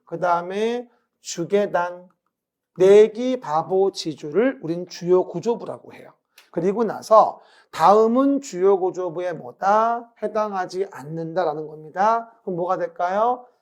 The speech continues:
사익기둥이라는 거 하고 최하층 바닥, 작은 보, 차양,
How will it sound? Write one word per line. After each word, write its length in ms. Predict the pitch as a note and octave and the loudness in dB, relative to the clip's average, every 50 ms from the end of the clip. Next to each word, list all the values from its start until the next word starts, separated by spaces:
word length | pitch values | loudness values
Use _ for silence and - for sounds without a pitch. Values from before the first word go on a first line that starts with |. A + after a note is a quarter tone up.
| _ _ _ | _ _ _
사익기둥이라는 1900 | - F#3+ - G#3+ G#3+ A3 A3+ A3+ G#3+ A3 - - G3+ G3 F#3 F#3+ F#3 F3+ F3+ F3+ F#3 G3 G#3 A3+ B3 B3 B3+ B3 F#3+ E3+ D3+ E3+ F3 F3 E3+ E3+ E3+ E3+ | -20 -10 -2 2 4 6 4 4 2 -4 -10 -6 -2 -2 -2 -2 -2 -4 -2 -2 2 4 4 4 4 4 0 -4 -8 -10 -8 -8 -8 -8 -10 -12 -10 -4
거 100 | D#3+ E3+ | -4 -2
하고 920 | F3 F#3+ G3 F#3 E3+ F3 E3+ E3 E3+ E3+ F#3+ G#3+ A#3+ C4+ D4 D#4+ - - _ _ _ _ _ | -2 -2 -2 -2 -2 -2 0 0 0 2 4 6 6 6 4 2 -2 -8 _ _ _ _ _
최하층 640 | - A3+ A3+ A3+ A3+ A3 A3 - - G#3 G3 F#3+ F3 | -2 -2 0 0 0 -2 -4 -6 -6 -6 -4 0 2
바닥, 720 | F3 E3+ E3 F3 F#3 G3 G#3+ A3 A#3 B3 B3 B3 - _ _ _ | 2 2 2 2 2 4 4 4 4 2 0 -2 -12 _ _ _
작은 560 | - - - D#3+ D3+ D#3 F3+ F3+ F3+ F3+ E3 | -12 -8 -6 -6 -4 -4 -6 -6 -6 -6 -2
보, 460 | F3 F#3+ G#3 A3 A#3 B3 A#3+ A#3+ - _ _ | 2 4 6 6 6 6 4 0 -4 _ _
차양, 720 | - - - G#3 G#3 G3+ F#3+ F#3 F#3+ G3+ A3 B3 C4 A#3+ | -20 -14 -10 -8 -6 -4 -2 0 2 2 2 0 -2 -4